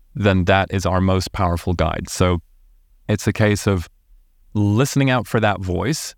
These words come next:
But for me, it's more like I also wanna amplify it in the voice, in the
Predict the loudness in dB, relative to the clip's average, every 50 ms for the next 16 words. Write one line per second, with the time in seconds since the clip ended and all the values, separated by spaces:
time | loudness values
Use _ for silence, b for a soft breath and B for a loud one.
0 | _ _ _ _ _ _ _ _ _ _ -8 -8 -2 0 2 0 0 -2 -8 -4
1 | 0 0 2 2 2 0 -2 -2 -2 0 0 2 0 2 2 0 0 0 0 -2
2 | 0 0 -2 -2 -2 -2 -2 -2 0 0 -2 -2 0 0 0 0 0 0 -2 -2
3 | -2 -2 -2 -2 -2 -4 -6 -8 -8 -2 0 2 2 2 2